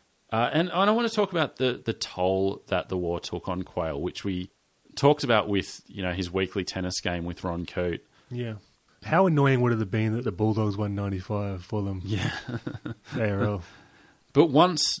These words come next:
Speaker 1: the Dogs signed, there was an even stronger sense that there'd be no place for John Quayle in any unified competition. And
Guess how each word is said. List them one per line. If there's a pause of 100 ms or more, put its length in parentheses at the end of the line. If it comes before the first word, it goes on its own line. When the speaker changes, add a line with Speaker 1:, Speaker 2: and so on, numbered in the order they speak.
Speaker 1:
the
Dogs
signed, (300)
there
was
an
even
stronger
sense
that
there'd
be
no
place
for
John
Quayle
in
any (360)
unified
competition. (420)
And